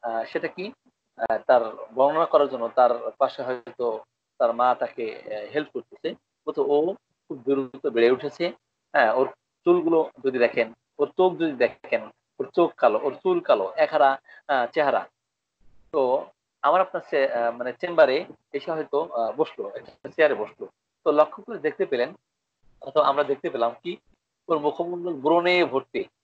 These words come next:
এবং বিষণ্ণ মুখের ভঙ্গিমা। কি কষ্ট জানতে চাইলে সে বলল, "আমি অনেকদিন যাবৎ ঋতুকালীন,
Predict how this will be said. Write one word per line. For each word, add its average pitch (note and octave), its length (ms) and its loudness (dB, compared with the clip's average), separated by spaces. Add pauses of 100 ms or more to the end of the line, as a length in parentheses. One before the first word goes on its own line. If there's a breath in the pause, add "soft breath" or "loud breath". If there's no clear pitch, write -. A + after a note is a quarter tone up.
(380)
এবং D#3 240 -2
বিষণ্ণ E3 720 0 (340)
মুখের D#3 380 -4
ভঙ্গিমা। A#2 440 -4 (380)
কি G#3 160 -8
কষ্ট F3+ 220 2
জানতে D3 300 0
চাইলে C3+ 320 -2 (360)
সে F3 60 0
বলল, C#3 260 0
"আমি C#3 160 -4
অনেকদিন F#3+ 400 -2
যাবৎ C3 240 2 (480)
ঋতুকালীন, D#3+ 760 0